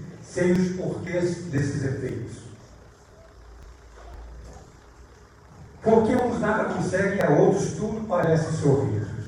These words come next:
Por que os bens e os males são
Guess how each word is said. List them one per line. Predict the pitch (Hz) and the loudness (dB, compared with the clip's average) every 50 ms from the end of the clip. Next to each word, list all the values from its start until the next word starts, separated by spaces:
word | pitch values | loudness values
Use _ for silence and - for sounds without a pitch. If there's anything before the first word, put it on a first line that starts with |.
| - - - - - - - - - - - - - - - - - - - - - - - - - - - - - - - - - - - - - - - - - - - - - - - - | -12 -14 -18 -20 -20 -20 -20 -20 -20 -20 -20 -20 -20 -20 -20 -20 -20 -20 -20 -20 -20 -20 -20 -20 -20 -20 -20 -20 -20 -20 -20 -20 -20 -20 -20 -20 -20 -20 -20 -20 -20 -20 -20 -20 -20 -20 -6 2
Por | - 196 - - - | 6 6 8 8 6
que | - 240 | 4 6
os | 240 240 233 240 - - | 6 6 6 4 4 4
bens | - 185 196 - - - - - | 6 6 6 6 6 4 2 2
e | 370 | 2
os | - - - - - | 2 2 2 2 2
males | - 381 392 202 202 202 196 185 | 2 2 2 2 2 0 0 0
são | 185 190 190 180 185 185 185 | -2 -2 -2 -2 -2 -2 -4